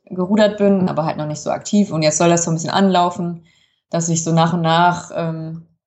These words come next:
die Jahrgänge mobilisiere, dass da vielleicht in zwei, drei Jahren ein bisschen was bei rumkommt, dass wir bei so Wettkämpfen wie Jugend trainiert, ähm, auf jeden Fall präsent sind und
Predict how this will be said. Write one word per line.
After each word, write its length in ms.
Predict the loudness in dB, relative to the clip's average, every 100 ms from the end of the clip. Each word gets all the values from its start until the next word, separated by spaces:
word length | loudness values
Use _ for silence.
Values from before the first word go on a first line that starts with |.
| _ _ _ -8
die 140 | -2
Jahrgänge 600 | 2 4 2 -2 -4 -4
mobilisiere, 1080 | -2 -2 -2 0 0 2 2 2 2 2 -2 -10 _ -4
dass 200 | -4 2
da 160 | 2
vielleicht 380 | 2 0 0 0
in 180 | -4 -6
zwei, 200 | 2 0
drei 240 | 2 0
Jahren 380 | 2 2 0 -4
ein 60 | -4
bisschen 240 | -4 -2
was 160 | -4 0
bei 100 | 0
rumkommt, 460 | 2 -2 0 -2
dass 140 | -2 -4
wir 100 | 0
bei 140 | 2
so 100 | 2
Wettkämpfen 480 | -4 -4 -6 -6 -4
wie 100 | 0
Jugend 240 | 0 0
trainiert, 500 | 0 2 4 4 0 -2
ähm, 260 | -2 0
auf 160 | -2 0
jeden 180 | 0 2
Fall 160 | 2 0
präsent 440 | 0 2 2 2
sind 280 | 2 0 0
und 240 | -6 -10